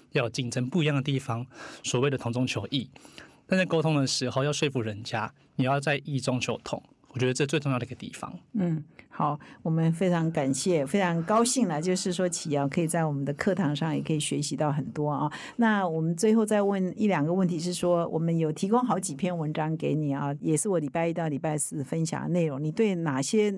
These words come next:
Speaker 2: 内容你特别有感？对这些文章的内容？
Speaker 1: 我想应该是其中一篇他提到说，我们可以在产业外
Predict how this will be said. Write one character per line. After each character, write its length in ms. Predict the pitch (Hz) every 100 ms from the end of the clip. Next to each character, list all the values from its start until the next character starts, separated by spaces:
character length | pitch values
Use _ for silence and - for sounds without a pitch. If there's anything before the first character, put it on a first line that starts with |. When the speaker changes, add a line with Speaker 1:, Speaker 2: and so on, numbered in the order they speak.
| 226
Speaker 2:
内 220 | 214 180
容 180 | 147 139
你 160 | 139 -
特 120 | - 196
别 180 | 175
有 180 | 135 135
感？ 280 | 139 143 -
对 160 | - 165
这 120 | 156
些 160 | 165 170
文 160 | 151
章 160 | 143 147
的 80 | 139
内 200 | 143 135
容？ 180 | 127 - - _ -
Speaker 1:
我 80 | 175
想 220 | 160 131
应 80 | 147
该 220 | 156 151
是 220 | - 147
其 160 | - 131
中 160 | 143
一 40 | 143
篇 120 | 143
他 160 | 127 143
提 160 | 131
到 200 | 110 123
说， 180 | 120 123
我 40 | 110
们 60 | 113
可 120 | 123
以 40 |
在 120 | 127
产 380 | 123 - - 113 104
业 160 | 131
外 200 | 117 131